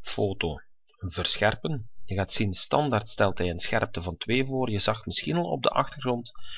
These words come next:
dat hij al probeerde die, ehm, foto te verscherpen. Ik zal nog eens een keer op annuleren drukken. Ik hoop dat jullie het effect zien op YouTube. Dus je ziet, hier is hij een beetje wazig. Dat ga je zien ook als je gaat inzoomen.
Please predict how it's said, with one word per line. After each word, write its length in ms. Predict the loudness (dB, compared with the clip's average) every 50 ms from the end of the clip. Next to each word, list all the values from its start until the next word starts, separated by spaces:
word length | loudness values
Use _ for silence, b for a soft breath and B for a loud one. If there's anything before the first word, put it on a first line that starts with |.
| B B B
dat 180 | B 0 0 2
hij 100 | 2 2
al 80 | 0 0
probeerde 560 | 0 0 2 6 6 8 8 8 6 4 -2
die, 220 | -2 -2 -4 -4 B B B B B B
ehm, 260 | -2 0 0 0 0 -2 -4 -4 -6 -8 -10 -8
foto 380 | -6 -2 2 2 2 2 2
te 120 | 0 -2 0
verscherpen. 500 | 0 0 0 2 4 2 2 2 0 -4
Ik 60 | -4
zal 140 | -2 -2 0
nog 80 | 0
eens 100 | 0 2
een 180 | 2 2 0 2
keer 160 | 0 0 0
op 120 | 0 0 0
annuleren 580 | 0 2 2 2 2 4 4 4 4 4 2
drukken. 300 | 0 0 -2 -2 -2 -4
Ik 100 | -4 -4
hoop 220 | -2 -2 -2 -2 -2
dat 160 | -6 -2 0
jullie 240 | 0 0 2 0 0
het 120 | -2 -2
effect 360 | -2 -2 -2 -4 -4 -4 -6
zien 260 | -4 -2 -2 -2 -4 -6 -6
op 200 | -6 -6 -4 -4
YouTube. 460 | -4 -4 -4 -4 -4 -2 -4 -4 -4 -6 -10 -12 -14 -20 -20 -20 -20 -20 _ -12 -10 -10 -10 -10 -12 -14 -16 -16 -18 -18 -12
Dus 120 | -8 -4
je 80 | -2 0
ziet, 280 | 2 2 2 0 -2 -10 -10 -10 -8 -6
hier 360 | -6 -4 -2 2 2 2 2
is 200 | 0 -2 0 0
hij 120 | 0 0
een 160 | 0 0 -2 0
beetje 380 | 2 4 4 4 2 0 -2 0
wazig. 420 | 0 2 4 4 2 2 0 -2
Dat 120 | -4 -2
ga 100 | 0 2
je 140 | 2 4 4
zien 260 | 2 2 0 -2 -2
ook 140 | -6 -2 -2
als 160 | -2 0 0
je 100 | -2 -2
gaat 200 | -2 -2 -4 -2
inzoomen. 580 | -2 0 0 0 0 -2 -2 -2 -2 -4 -4